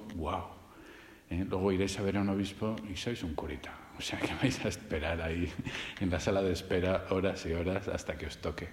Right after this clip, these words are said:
¿no? ¿Eh? Y, y nuestro padre tuvo que esperar mucho.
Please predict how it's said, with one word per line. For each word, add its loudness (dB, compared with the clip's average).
¿no? -2
¿Eh? 2
Y, 2
y -4
nuestro 0
padre 0
tuvo 2
que -4
esperar -8
mucho. 0